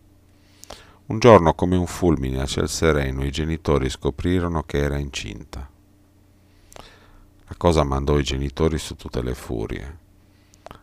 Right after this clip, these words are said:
La ragazza non voleva confessare chi fosse l'uomo, ma quando non ne poté più di tutte quelle insistenze, finì col dire che era stato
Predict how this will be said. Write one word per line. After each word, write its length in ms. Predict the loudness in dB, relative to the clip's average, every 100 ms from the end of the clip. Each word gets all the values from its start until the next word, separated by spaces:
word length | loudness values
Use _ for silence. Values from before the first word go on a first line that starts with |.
| _ -6
La 60 | 0
ragazza 420 | 2 4 2 0
non 160 | 0
voleva 380 | 2 4 4 2
confessare 640 | 0 -4 -4 0 2 2 -2
chi 140 | -8
fosse 340 | -8 -6 -2
l'uomo, 540 | -2 -2 -2 -4 -6 -8
ma 160 | -8
quando 400 | -4 -4 -2 -2
non 160 | 0 0
ne 100 | -2
poté 340 | -2 -2 -2
più 440 | -4 -2 0 0 -2
di 160 | -6
tutte 260 | -10 -8 -6
quelle 300 | -2 0 0
insistenze, 720 | -2 -6 -4 0 0 0 -4
finì 300 | -4 -4 -6
col 240 | -2 -4 -2
dire 320 | -2 -4 -6
che 100 | -6
era 180 | -6 -6
stato 480 | -6 -6 -4 -6